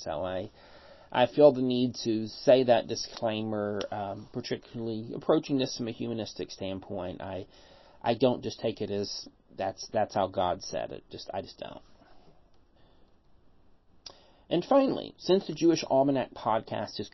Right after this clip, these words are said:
created by Jewish almanac dot com, it shouldn't be a surprise that we do like talking about the Jewish calendar.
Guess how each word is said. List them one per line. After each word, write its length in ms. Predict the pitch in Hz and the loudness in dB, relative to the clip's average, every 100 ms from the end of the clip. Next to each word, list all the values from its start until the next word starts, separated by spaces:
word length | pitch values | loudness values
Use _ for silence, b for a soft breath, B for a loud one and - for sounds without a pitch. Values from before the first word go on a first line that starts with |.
| - | -10
created 460 | 107 107 101 98 | -4 -2 -2 -2
by 440 | 117 139 151 98 101 | 2 4 4 2 -2
Jewish 300 | 101 95 90 | -2 -2 0
almanac 440 | 92 95 98 95 107 | -2 -2 -4 -6 -6
dot 220 | 101 - | -8 -8
com, 300 | - 95 107 | -6 -4 -4
it 100 | - | -4
shouldn't 300 | - 202 185 | -2 0 0
be 140 | 151 | 0
a 40 | 143 | 0
surprise 540 | - - 95 92 92 | -4 -2 0 0 -2
that 160 | - 110 | -6 -6
we 160 | 131 | -8
do 240 | 120 117 123 | -6 -4 -2
like 260 | 110 107 | -2 -4
talking 380 | - 107 - 107 | -2 -2 -2 -6
about 160 | 95 95 | -6 -6
the 80 | - | -8
Jewish 340 | 90 85 - | -8 -6 -8
calendar. 520 | - 62 52 - - | -10 -10 -10 -14 -18